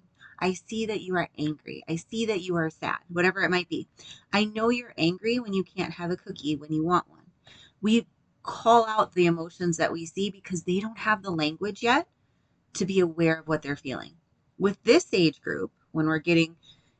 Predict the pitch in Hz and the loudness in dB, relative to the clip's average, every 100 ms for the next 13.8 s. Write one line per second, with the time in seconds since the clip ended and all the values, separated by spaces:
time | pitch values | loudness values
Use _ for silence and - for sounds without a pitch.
0 | _ 156 139 139 190 175 151 - 165 - | _ -4 -4 -2 6 6 6 0 -4 -4
1 | - 220 202 170 170 202 - _ _ 160 | -4 2 4 4 -2 -4 -10 _ _ 0
2 | - 170 170 - 160 151 151 _ _ _ | 2 0 0 2 2 2 -4 _ _ _
3 | - 202 196 175 165 - 254 196 139 143 | -4 0 2 2 -2 -2 2 2 0 -4
4 | 233 - _ _ - - _ _ _ _ | -8 -12 _ _ -20 -20 _ _ _ _
5 | _ _ _ _ _ 180 220 240 269 247 | _ _ _ _ _ -2 0 0 0 -4
6 | - 202 196 - _ - 165 175 165 156 | 4 6 6 0 _ -6 -2 -2 -2 2
7 | 180 196 190 160 135 131 117 120 - - | 4 4 2 0 0 -4 -10 -12 -10 -10
8 | - _ - - _ _ - - 196 226 | -10 _ -20 -20 _ _ -4 4 6 4
9 | 208 202 - 196 208 196 180 175 156 156 | 0 0 -2 0 0 2 0 0 0 -2
10 | 165 165 196 _ _ _ - 180 170 165 | 0 -2 -2 _ _ _ 2 2 2 -4
11 | - 170 165 165 185 202 170 165 165 180 | 0 2 2 0 -2 0 2 2 2 -2
12 | 185 190 - 262 - 170 147 143 170 202 | -2 -2 -2 -2 0 0 0 -4 -8 -6
13 | 269 - 330 - 226 277 - | -6 -6 -8 -4 -4 -4 -6